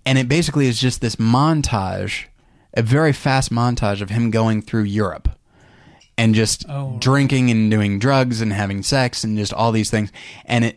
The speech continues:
Speaker 1: the montage is maybe two minutes, and it's the id-, and, you know, he's just repeating to somebody, like, "This is what I did."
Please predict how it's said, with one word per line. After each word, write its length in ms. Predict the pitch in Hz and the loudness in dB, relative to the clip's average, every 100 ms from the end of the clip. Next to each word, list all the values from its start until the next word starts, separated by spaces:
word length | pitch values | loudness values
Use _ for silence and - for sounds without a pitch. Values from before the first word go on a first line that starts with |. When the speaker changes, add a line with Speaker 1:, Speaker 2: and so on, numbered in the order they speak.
| 104 123 | -6 0
Speaker 1:
the 60 | |
montage 440 | 123 127 123 117 107 | 2 2 2 0 0
is 120 | 101 | 0
maybe 240 | 110 104 | 0 0
two 260 | 98 - 139 | -2 0 2
minutes, 360 | 120 107 92 - | 2 0 -4 -4
and 100 | 107 | -4
it's 140 | 101 | -2
the 120 | 127 | 0
id-, 180 | 113 107 | 2 0
and, 320 | 117 110 104 - _ _ | -2 -4 -4 -8 _ _
you 140 | - 110 | -10 -6
know, 120 | 98 | -4
he's 200 | 107 101 | -2 -2
just 320 | 113 104 - - - - - - | -2 -2 -8 -20 -20 -20 -14 -4
repeating 720 | 113 - 123 117 110 107 107 _ _ _ - | -2 2 2 4 2 -2 -4 _ _ _ -6
to 100 | 120 | -2
somebody, 360 | 117 107 104 | -2 -2 0
like, 180 | 101 92 | -2 -2
"This 180 | 104 - | -4 -4
is 80 | 101 | -4
what 180 | 98 95 | 0 0
I 100 | 92 | 0
did." 320 | 98 143 107 | 0 0 0